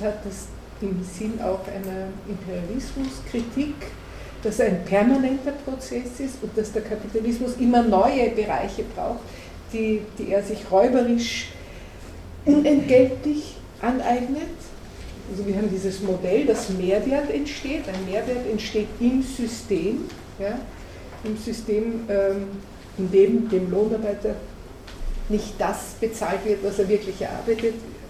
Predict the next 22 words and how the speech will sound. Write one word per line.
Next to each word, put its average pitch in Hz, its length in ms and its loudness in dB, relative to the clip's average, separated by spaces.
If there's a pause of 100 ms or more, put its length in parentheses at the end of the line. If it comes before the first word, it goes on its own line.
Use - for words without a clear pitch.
(120)
sondern 175 220 -6 (260)
ein 185 200 -2
Mehrwert 190 360 0
abgeschützt - 560 -8
wird. - 100 -10 (360)
Aber 208 200 2
zusätzlich 294 800 4
haben 196 140 -2
wir 185 80 2
diese 180 240 -2
perman-, 226 560 0
diese 185 140 0
permanente 214 760 2
Suche 208 460 -4 (420)
nach 185 220 -6
neuen, 185 420 2 (180)
ähm, 170 360 -4 (880)
Aneignungen, 214 920 4
<coughs> 180 60 -4
räuberischen 254 760 0
Aneignungen, 226 1040 0 (440)
äh, 190 200 2